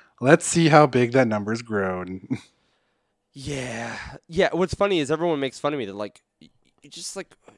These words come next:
Speaker 2: why do you like plushes so much?" I was like, "I just love Pokemon. I just want it." They're like, "Why don't you collect the cards or the figures?" I was like, "I do."
Speaker 1: I do. <laughs>
Speaker 2: Plu-, but, but, but plushes are just much more, like, loving and acceptable. I don't know. I like 'em. I like plushes more.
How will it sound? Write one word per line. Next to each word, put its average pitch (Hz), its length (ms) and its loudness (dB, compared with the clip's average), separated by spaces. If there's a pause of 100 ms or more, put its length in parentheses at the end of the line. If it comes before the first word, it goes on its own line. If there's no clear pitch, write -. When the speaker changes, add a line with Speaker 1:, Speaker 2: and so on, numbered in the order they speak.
Speaker 2:
why 123 280 -14
do 220 60 -8
you 240 140 -6
like 165 260 -4
plushes - 400 -4
so - 140 -12
much?" 92 220 -12
I 123 40 -10
was 117 80 -12
like, 131 240 -8
"I 190 100 -10
just - 240 -14
love 180 140 -8
Pokemon. 104 640 -12
I - 20 -14
just 120 240 -20
want 143 180 -10
it." 85 160 -16
They're 113 180 -12
like, 131 220 -6
"Why 110 120 -6
don't 147 240 -8
you 139 60 -20
collect 143 320 -8
the 139 60 -8
cards 131 360 -4
or - 20 -6
the 113 80 -12
figures?" 107 460 -12
I - 20 -12
was 107 100 -12
like, 113 140 -10 (100)
"I 160 80 -2
do." 160 320 -4
Speaker 1:
I 156 140 6
do. 175 320 12
<laughs> - 100 0 (240)
Speaker 2:
Plu-, 214 120 2 (500)
but, 214 160 0 (260)
but, - 180 -6 (200)
but - 180 -6
plushes 175 440 0
are 120 80 -4
just 127 240 -8
much 147 420 0
more, 110 400 -2 (100)
like, 104 220 -4 (260)
loving 120 440 -2
and 92 100 -16
acceptable. - 540 -6
I 113 120 2
don't 202 140 0
know. 151 160 0
I 110 140 0
like 135 280 0
'em. - 160 -14
I 131 140 -4
like 190 220 -4
plushes - 360 -8
more. 87 200 -16